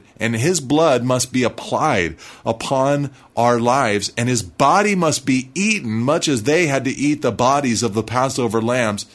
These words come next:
for strength on the journey to come. And so Jesus here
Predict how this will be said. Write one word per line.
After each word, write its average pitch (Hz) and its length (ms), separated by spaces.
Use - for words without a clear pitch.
for 120 220
strength 156 800
on 123 240
the 110 100
journey 127 680
to 110 140
come. 80 440
And 110 140
so 139 120
Jesus 143 640
here 113 340